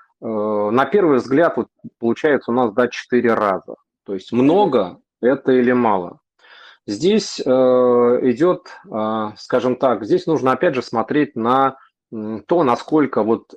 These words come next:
Speaker 1: э, диджитал сценарии продаж с виджетами, которые мы производим, выполняют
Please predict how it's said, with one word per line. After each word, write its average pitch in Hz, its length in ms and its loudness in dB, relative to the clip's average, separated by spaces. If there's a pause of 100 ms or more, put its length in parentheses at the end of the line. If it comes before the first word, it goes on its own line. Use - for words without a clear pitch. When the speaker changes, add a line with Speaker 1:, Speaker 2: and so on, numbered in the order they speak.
Speaker 1:
э, 110 140 -2
диджитал 110 460 -4
сценарии 107 760 -2 (100)
продаж 131 560 -2 (640)
с - 140 -20
виджетами, 107 480 -2
которые 104 380 -4
мы 104 140 -6
производим, 107 680 -4
выполняют 139 720 0